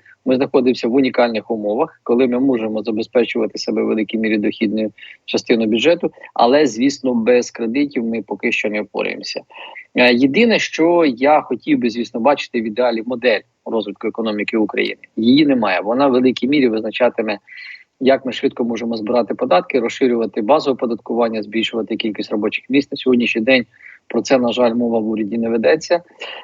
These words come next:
Е, що стосується податкової політики, також проблеми дуже давні, вони так і залишаються. Але, в принципі, ті міжнародні зв'язки, які ми маємо на сьогоднішній день, позиція країн, е, по відношенню до України, вони говорять про те, що, е,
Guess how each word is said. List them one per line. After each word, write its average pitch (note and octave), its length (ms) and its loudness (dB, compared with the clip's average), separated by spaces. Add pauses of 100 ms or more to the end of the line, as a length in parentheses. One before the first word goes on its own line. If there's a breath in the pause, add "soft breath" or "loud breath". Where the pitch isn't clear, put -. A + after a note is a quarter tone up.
(120)
Е, A#2 400 4
що - 180 2
стосується B2+ 460 0
податкової C3 500 -2
політики, C3+ 480 0
також B2 320 -2
проблеми A2 460 -2
дуже G#2+ 260 -4
давні, C#3+ 340 2
вони A2 240 -4
так - 180 -8
і A2 40 -6
залишаються. G#2 760 0 (400 loud breath)
Але, D3+ 200 4
в C3 100 -2
принципі, E3+ 760 -2
ті E3 260 2
міжнародні C#3 540 0
зв'язки, B2+ 280 -6
які B2+ 180 -4
ми C3 100 -2
маємо D#3+ 280 -2
на B2 60 -2
сьогоднішній A#2 420 -2
день, A#2 140 0
позиція A#2+ 460 -2
країн, D3 320 -2 (500 loud breath)
е, B2 80 2
по B2 160 2
відношенню A#2+ 440 2
до A#2 100 4
України, C3 420 2
вони A#2 340 -2
говорять A#2 400 0
про A#2 120 -4
те, A2+ 160 2
що, A2 240 -2 (560 soft breath)
е, B2+ 380 4